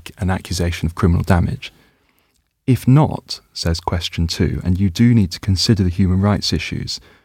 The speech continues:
what principles should judges in the Crown Court apply? And question three, if the rights under Articles nine, ten, and eleven of the Convention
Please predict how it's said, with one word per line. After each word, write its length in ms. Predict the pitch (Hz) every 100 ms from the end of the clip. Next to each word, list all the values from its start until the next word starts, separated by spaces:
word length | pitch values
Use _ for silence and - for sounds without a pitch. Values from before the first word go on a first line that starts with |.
| _ -
what 220 | 131 -
principles 580 | - 123 - - 87 87
should 220 | - 87
judges 380 | 107 95 92 -
in 40 |
the 80 | 92
Crown 360 | - 92 92 87
Court 280 | - 87 -
apply? 600 | 87 - 120 90 90 135 _ _ _ _ _ -
And 340 | 101 95 85 -
question 380 | 107 - 95
three, 460 | 85 139 113 87 87 - _ _ _ _ -
if 320 | 143 - -
the 120 | 101
rights 440 | 92 90 80 - -
under 260 | 90 90
Articles 380 | 87 85 - 87
nine, 300 | 98 92 90
ten, 220 | - 92
and 80 | 90
eleven 320 | 90 90 87
of 100 | 85
the 80 | 82
Convention 760 | - 92 90 - - - 85